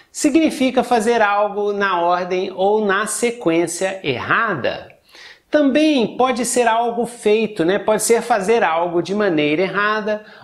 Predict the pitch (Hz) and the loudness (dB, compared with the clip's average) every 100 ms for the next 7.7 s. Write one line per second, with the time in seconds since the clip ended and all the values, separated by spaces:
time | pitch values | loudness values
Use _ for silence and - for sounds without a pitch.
0 | - 269 277 285 269 240 - 220 233 226 | -2 2 2 2 0 -2 -4 0 2 2
1 | 214 214 226 226 208 214 226 220 180 139 | -2 0 0 2 2 2 2 2 2 0
2 | 123 156 - - 156 180 180 - 240 240 | -2 -6 -4 0 2 0 -4 -6 -2 0
3 | 151 135 139 139 143 151 147 151 123 113 | 0 0 0 -4 -4 0 2 0 -2 -4
4 | - - _ - - - - - - - | -6 -14 _ -20 -20 -12 -4 -4 -2 -2
5 | 247 302 302 233 226 226 - 226 196 151 | 2 2 2 2 0 -2 -4 -2 0 -2
6 | 143 165 190 - 170 160 196 190 - 214 | -2 0 0 0 0 2 0 -2 0 0
7 | 175 - 170 160 160 160 | 0 -2 0 0 -2 -6